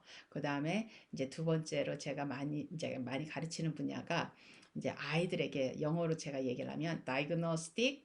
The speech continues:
아, education. 아, 그러면 특수교육 분야이긴 하지만은 이제 뭐냐면, 의사들 같이 아이들을 어떻게 해요? 의사들은 환자가 오면 어떻게 해요?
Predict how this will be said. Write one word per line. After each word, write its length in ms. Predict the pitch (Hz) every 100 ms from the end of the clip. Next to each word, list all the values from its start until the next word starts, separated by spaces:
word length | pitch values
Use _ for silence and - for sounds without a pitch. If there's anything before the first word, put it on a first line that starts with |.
| _ _ _ _ -
아, 760 | - 143 139 135 131 131 135 131
education. 720 | 160 165 - 160 143 143 120 - _ - -
아, 280 | 151 139 135
그러면 440 | 147 147 165 143 - - - -
특수교육 520 | - 214 247 233 214 202
분야이긴 440 | 160 160 156 156
하지만은 640 | 214 226 190 160 156 156
이제 120 | 143 147
뭐냐면, 560 | 151 160 160 151 180 -
의사들 440 | 196 202 226 185
같이 640 | 160 - - 208 262 311 - - - -
아이들을 720 | 139 170 165 175 196 165 -
어떻게 320 | 156 - 147
해요? 140 | 147 185
의사들은 640 | 190 220 202 196 196 190 190
환자가 500 | 247 262 262 240 190
오면 200 | 170 156
어떻게 340 | - - 156
해요? 260 | 143 101